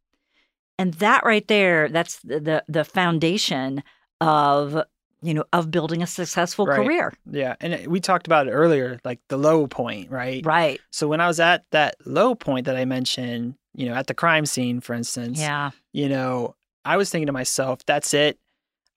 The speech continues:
Speaker 2: I'm gonna update my resume and I'm gonna look around." You know, how many times, I mean,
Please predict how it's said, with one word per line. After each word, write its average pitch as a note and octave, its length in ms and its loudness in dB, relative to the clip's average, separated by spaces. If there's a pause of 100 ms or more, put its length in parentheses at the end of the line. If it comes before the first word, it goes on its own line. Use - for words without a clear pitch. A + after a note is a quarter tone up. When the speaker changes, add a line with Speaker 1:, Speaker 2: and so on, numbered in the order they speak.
Speaker 2:
I'm D#3+ 120 0
gonna F3+ 220 2
update E3+ 240 0
my D3 120 0
resume C#3 520 2
and D3 100 -2
I'm D#3+ 60 0
gonna E3+ 140 0
look D#3+ 220 2
around." A#2+ 540 -6 (140)
You D3+ 120 0
know, C3+ 180 0
how F#3 180 2
many G3 140 0
times, E3+ 360 -2
I D3+ 40 -6
mean, D#3+ 200 -4